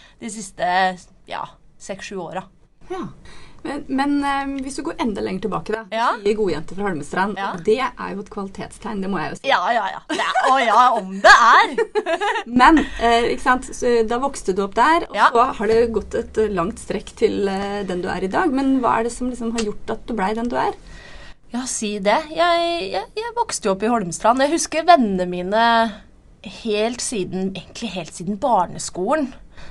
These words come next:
Speaker 1: De sa alltid sånn, «Malin, når du blir stor, så kommer du til å bli kjendis», <laughs> sa de alltid. Jeg var sånn, «Nei, herregud, nei.» Eh, men jeg visste bare at jeg, inni meg så visste jeg at jeg skulle bli journalist. Det var egentlig planen. Jeg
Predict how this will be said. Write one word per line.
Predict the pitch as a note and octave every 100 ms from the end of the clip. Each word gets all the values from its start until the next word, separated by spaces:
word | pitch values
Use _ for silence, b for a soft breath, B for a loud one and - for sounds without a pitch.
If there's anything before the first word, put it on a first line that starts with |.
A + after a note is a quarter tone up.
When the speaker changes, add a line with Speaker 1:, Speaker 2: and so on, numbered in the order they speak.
| B
Speaker 1:
De | A#3+
sa | - A#3 A3
alltid | F#3+ G#3
sånn, | A3 G#3+
«Malin, | G3 G#3+ A3+
når | G#3
du | G#3+ G3
blir | A3+
stor, | - G#3 B3
så | - B3
kommer | B3+ G#3+ F3
du | F3
til |
å | F#3
bli | A3
kjendis», | - A3+ G3 F#3+ B3 G#4+ G#4+ -
<laughs> | - -
sa | E4 B3+ A#3
de | C#4
alltid. | A3 C#4+ A#3+
Jeg | G#3
var | F#3+
sånn, | F3 D3+
«Nei, | - C#3+ F3+ -
herregud, | - - - - -
nei.» | - - C#4 - B C#4+ B B B B
Eh, | - A3
men | A3+ A3+
jeg | A#3 B3+
visste | C#4 - A#3
bare | A#3 G#3+
at |
jeg, | A#3 A#3 A3+ -
inni | C4 A3 G3
meg | A3+
så | C4+
visste | B3+ -
jeg | G#3
at | A#3
jeg | A#3+
skulle | - B3
bli | G#3
journalist. | - A3+ A#3+ A#3 A#3 - A#3
Det | G#3 A3+
var | A#3
egentlig | G3 G3+ G3
planen. | F3+ E3
Jeg | A3